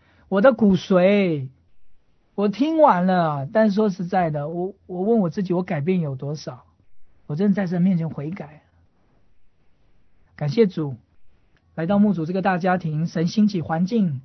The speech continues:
制作、修剪，有时候真的很没面子啊，犯错了，去认错，去悔改，再重新再来，神一层一层的修复、建造、转变。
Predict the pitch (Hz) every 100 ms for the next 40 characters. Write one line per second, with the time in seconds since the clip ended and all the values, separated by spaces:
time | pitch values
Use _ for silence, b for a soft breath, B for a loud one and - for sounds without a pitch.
0 | _ - 208 240 214 180 - 220 208 202
1 | 147 156 240 226 277 247 190 202 262 226
2 | 175 170 127 b b b b - 226 202
3 | - 254 196 170 165 220 214 226 214 180
4 | - 208 160 139 220 214 175 175 190 175
5 | 147 202 - 175 202 220 220 214 185 160
6 | 165 175 b b b b - 180 240 220
7 | 196 196 240 185 185 208 233 220 214 247
8 | 220 190 247 214 247 202 220 180 254 277
9 | 240 160 127